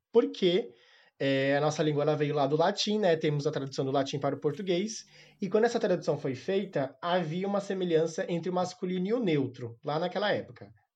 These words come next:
Então, quando eles traduziram, havia o masculino e o neutro.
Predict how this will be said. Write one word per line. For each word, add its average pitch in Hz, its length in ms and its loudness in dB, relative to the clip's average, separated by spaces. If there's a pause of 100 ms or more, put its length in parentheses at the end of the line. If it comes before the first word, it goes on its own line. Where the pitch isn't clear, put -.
(100)
Então, 139 300 -2 (500)
quando 135 140 -4
eles 139 140 -6
traduziram, 160 500 2
havia 180 200 0
o 175 40 -2
masculino 180 640 -4
e 196 120 -4
o 220 80 0
neutro. 131 440 -2